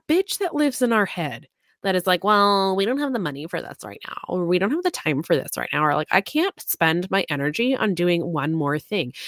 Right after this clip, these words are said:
We're selling the house. We have a first birthday coming up, and I'm doing this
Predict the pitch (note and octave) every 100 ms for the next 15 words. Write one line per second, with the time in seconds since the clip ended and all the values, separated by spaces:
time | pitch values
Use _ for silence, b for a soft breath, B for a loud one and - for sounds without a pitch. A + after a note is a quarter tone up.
0 | B E3+ D#3+ D#3+ D#3 G#3+ B3+ D#3 D3 -
1 | G3+ D#3+ D3+ - E3 - - D3 - F3+
2 | F#3+ - A#3+ C4+ C4 C#4 D4 - B B
3 | B G#3+ F#3+ E3+ E3 D#3+ - _ G3 F#3+
4 | E3 F#3 A3 A#3+